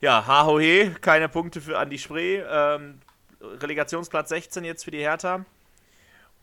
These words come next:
Und, äh, ja, das zum Dienstag. Am Mittwoch ist im Rhein-Derby, verliert der F C Köln trotz einer ansprechenden Leistung eins zu zwei nach eins null Führung gegen Leverkusen.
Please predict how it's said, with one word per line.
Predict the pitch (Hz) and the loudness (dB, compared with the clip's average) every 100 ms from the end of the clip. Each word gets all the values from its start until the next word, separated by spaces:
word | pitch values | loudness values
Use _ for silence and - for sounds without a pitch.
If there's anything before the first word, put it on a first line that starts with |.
| _ | _
Und, | 147 143 139 135 135 131 131 - - | -2 0 2 2 0 -6 -18 -20 -12
äh, | 123 131 | -10 -6
ja, | 151 165 | -2 -2
das | 131 135 | -2 -6
zum | - 127 | -14 -14
Dienstag. | 143 175 - 170 - | -14 -12 -6 -8 -6
Am | 139 | -6
Mittwoch | 143 180 151 147 120 - - 117 113 _ - | -6 -6 -4 -2 -2 -6 -16 -18 -20 _ -16
ist | 139 - - | -16 -14 -10
im | 135 127 117 | -8 -8 -10
Rhein-Derby, | - 110 151 214 185 156 135 120 117 | -10 -4 -4 -4 -6 -4 -2 -4 -8
verliert | 135 123 156 - | -8 -8 -10 -8
der | 135 143 | -6 -6
F | - | -10
C | 165 | -16
Köln | - 143 151 151 | -6 -4 -4 -8
trotz | - 160 - | -8 -8 -8
einer | 147 147 139 | -8 -6 -6
ansprechenden | 160 170 - 156 156 143 | -8 -10 -10 -10 -10 -6
Leistung | 135 143 - 143 - | -6 -6 -8 -12 -6
eins | 143 165 - | -6 -6 -10
zu | 160 | -12
zwei | - 139 135 143 | -10 -4 -2 -2
nach | 131 131 | -4 -6
eins | 123 147 - | -8 -12 -12
null | 135 | -12
Führung | 143 139 135 | -10 -10 -8
gegen | 120 120 120 | -8 -8 -4
Leverkusen. | 123 123 - 135 135 190 | -4 -4 -8 -12 -12 -14